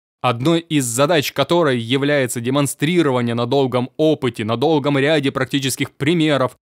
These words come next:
демонстрирование не пролетарским трудящимся своям,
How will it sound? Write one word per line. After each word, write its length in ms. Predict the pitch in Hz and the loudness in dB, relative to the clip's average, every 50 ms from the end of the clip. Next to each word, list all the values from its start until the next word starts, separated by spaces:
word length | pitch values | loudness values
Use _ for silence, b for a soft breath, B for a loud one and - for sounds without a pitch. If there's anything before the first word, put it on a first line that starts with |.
| _ _ _ | _ _ _
демонстрирование 760 | 131 131 139 151 147 - - 160 175 175 170 160 160 156 147 143 | -2 0 2 2 0 0 2 2 4 4 4 4 2 2 2 2
не 100 | 147 151 | 2 0
пролетарским 840 | 151 - 151 151 180 165 - 175 196 190 156 - - - 127 110 101 | 0 0 0 0 0 0 2 2 2 2 2 0 -2 -4 -6 -6 -6
трудящимся 640 | - 117 120 139 156 139 123 - 127 110 - 117 | -6 -4 -2 0 0 0 0 -2 -6 -8 -10 -10
своям, 500 | 107 - - 113 113 135 175 202 175 147 | -10 -4 -2 0 2 2 2 2 0 -2